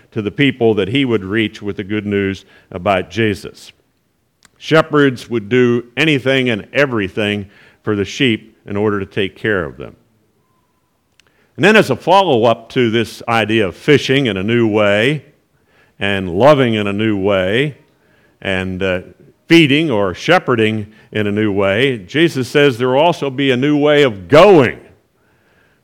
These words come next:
Going. Jesus wanted his disciples to go and we'll read next week, I believe it is, in the Great Commission, "Go into all the world."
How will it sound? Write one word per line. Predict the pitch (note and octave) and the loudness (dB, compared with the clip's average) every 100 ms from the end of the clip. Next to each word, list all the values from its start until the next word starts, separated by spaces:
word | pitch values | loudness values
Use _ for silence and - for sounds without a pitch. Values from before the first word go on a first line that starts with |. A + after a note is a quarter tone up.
| G#2 | -2
Going. | A2 D#3+ C#3+ G2 - F2 _ _ _ _ _ _ _ _ _ _ _ _ _ _ _ | 4 6 4 2 -4 -20 _ _ _ _ _ _ _ _ _ _ _ _ _ _ _
Jesus | F2 D#3 C#3+ B2+ | 0 0 2 -4
wanted | A#2+ C#3+ C3 | -2 0 0
his | B2+ B2 | -2 -2
disciples | A2+ - B2+ B2 A#2+ F#2+ | -6 0 2 2 -2 -6
to | F2 | -8
go | F#2 C#3 D#3 A#2 B2 C3 A2+ - _ _ | 0 4 6 6 4 2 -2 -14 _ _
and | G#2 G#2 | -8 -4
we'll | A2+ | -2
read | A2 C3 B2+ G#2 - | 0 -2 -2 -6 -4
next | B2+ C#3+ - | -4 -4 -8
week, | A2 A#2+ C#3 | -4 -4 -4
I | A#2 | -6
believe | F#2+ A2+ G#2+ | -2 -2 -2
it | G2+ | -2
is, | G#2+ B2+ A#2 | 0 -2 -4
in | G#2 | -8
the | F#2 | -4
Great | G#2 A#2+ | -2 -2
Commission, | - A2 A#2 - G2+ F2 | -2 -6 -6 -6 -10 0
"Go | A#2 D#3+ C3+ C3 C3 | 4 6 6 4 2
into | B2+ A#2+ | -2 -2
all | A#2 B2+ B2 | 0 2 0
the | A#2 | -2
world." | A#2 E3+ D3 G2 | 0 4 4 2